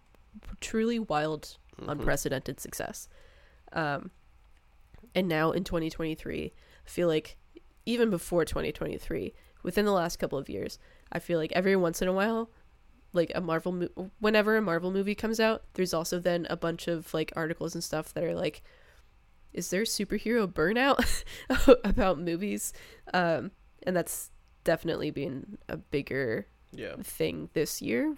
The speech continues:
Speaker 1: just based off of the performance of some of the movies that we will get into in a bit. Um, so the phases. <sighs> There's, again, thirty movies. So phase one, phases one through three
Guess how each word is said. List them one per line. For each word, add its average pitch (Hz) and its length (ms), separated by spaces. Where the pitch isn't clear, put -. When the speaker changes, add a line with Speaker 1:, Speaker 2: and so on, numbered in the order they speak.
Speaker 1:
just 165 220
based 143 240
off 156 160
of - 280
the 151 80
performance 202 640
of 113 80
some - 200
of - 140
the - 80
movies - 580
that - 120
we 165 140
will 175 100
get 165 160
into - 340
in - 80
a - 60
bit. - 240
Um, 202 540
so - 200
the 185 80
phases. - 640
<sighs> - 420
There's, - 380
again, 190 320
thirty 196 440
movies. - 420
So 190 420
phase 247 480
one, 208 480
phases 233 480
one 220 280
through 339 280
three 175 440